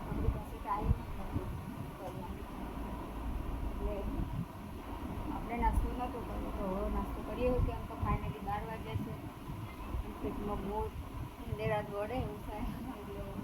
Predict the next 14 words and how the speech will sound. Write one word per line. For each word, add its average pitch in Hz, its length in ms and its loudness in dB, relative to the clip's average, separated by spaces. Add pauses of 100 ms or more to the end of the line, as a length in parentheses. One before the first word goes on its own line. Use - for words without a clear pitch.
(760)
નાસ્તો 208 360 -4
કરતો. 214 260 -4 (1400)
પંદર 226 340 2
સેકન્ડ 208 340 0
થાય - 200 0
તો - 100 2 (540)
એમ 214 200 2
કરજો, - 320 -2
મિત્રો. - 360 -2 (2250)
અને 220 200 4 (280)
રાત્રે 220 340 4
ગરબા 214 460 4
છે, - 100 4 (100)
તો 220 120 2